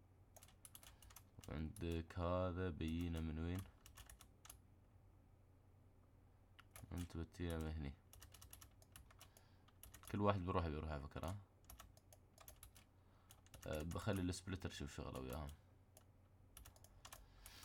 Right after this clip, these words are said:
خلاص. انتوا عرفتوا موضوع السبلتر الحين. مفروض خلاص يعني. حفظتوا شغلته. هذا وش صار عندنا؟ اوكي.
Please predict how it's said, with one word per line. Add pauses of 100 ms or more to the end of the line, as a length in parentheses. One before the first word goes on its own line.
(200)
خلاص. (340)
انتوا
عرفتوا
موضوع
السبلتر
الحين. (840)
مفروض
خلاص
يعني. (1120)
حفظتوا
شغلته. (1500)
هذا
وش
صار
عندنا؟ (2500)
اوكي.